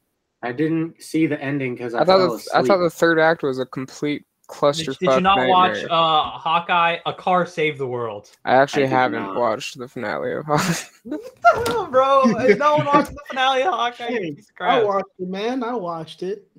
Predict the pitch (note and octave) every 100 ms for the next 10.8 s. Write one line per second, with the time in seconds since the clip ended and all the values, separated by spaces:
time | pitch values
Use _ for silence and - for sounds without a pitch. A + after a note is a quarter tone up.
0 | - D#3+ G#3+ A#3 F3 A3+ - F#3+ E3+ F#3+
1 | E3+ F3 E3+ E3+ F3 D#3+ D3+ C3+ C3 B2+
2 | B2+ B2 A2+ A2+ - A2 G#2 C#3+ C3+ C#3+
3 | A#2+ _ _ B2+ _ B2+ A#2+ A2+ A2+ A2+
4 | B2 D#3+ F3 E3+ D#3+ D3+ F#3+ D3+ A#2 A2+
5 | - G#2 G2 F#2 F2+ - C#3+ C#3+ D3+ -
6 | - B2 C#3 C#3 C3+ - C3 B2 - B2+
7 | C3 B2 A#2 C#3 _ _ _ _ _ _
8 | _ _ _ A#2+ G2+ D#3 - E3 D#3+ _
9 | - - _ - C#3+ B2+ B2+ A#2+ A2+ G2+
10 | B2+ A#2+ A#2 - A#2+ A2 G#2+ G#2+